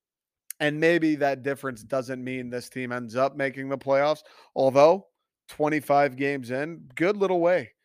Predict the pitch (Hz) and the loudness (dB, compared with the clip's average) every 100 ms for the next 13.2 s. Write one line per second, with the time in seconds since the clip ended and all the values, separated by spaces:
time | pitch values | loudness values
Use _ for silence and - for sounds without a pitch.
0 | _ _ - 151 196 202 196 - 165 175 | _ _ -6 0 2 0 -4 -8 -6 -4
1 | 165 156 151 143 143 143 131 143 131 131 | -2 -2 0 -2 -4 -10 -8 -8 -8 -6
2 | 131 131 123 _ _ _ 143 147 135 131 | -6 -6 -8 _ _ _ 0 2 2 -2
3 | 151 156 139 - 135 127 - 135 131 127 | -6 -4 -8 -4 -6 -6 -2 -2 -2 -6
4 | 127 117 123 131 131 - 135 131 120 113 | -8 -6 -6 -6 -6 -8 -8 -8 -8 -4
5 | 147 123 107 _ _ - 139 135 131 127 | -2 -2 -6 _ _ -6 -4 -2 -4 -4
6 | 117 - 127 120 110 113 - 120 - 123 | -8 -4 -2 -2 -4 -12 -10 -10 -6 -6
7 | 113 120 120 123 117 127 147 156 156 156 | -8 -6 -6 -4 -2 0 2 2 0 -8
8 | 156 147 131 135 - _ _ _ _ _ | -10 -6 -4 -6 -12 _ _ _ _ _
9 | _ _ - 123 143 165 180 170 160 127 | _ _ -12 0 2 4 4 4 2 0
10 | 104 - _ _ 131 139 156 180 175 147 | -4 -16 _ _ -6 -6 0 0 0 -4
11 | 151 _ _ _ 135 143 156 143 131 117 | -6 _ _ _ -2 0 0 -2 -4 -4
12 | 143 151 151 - 147 135 131 117 - 107 | 0 0 -2 -6 -4 -2 -4 -4 -8 -8
13 | 120 131 | -4 -4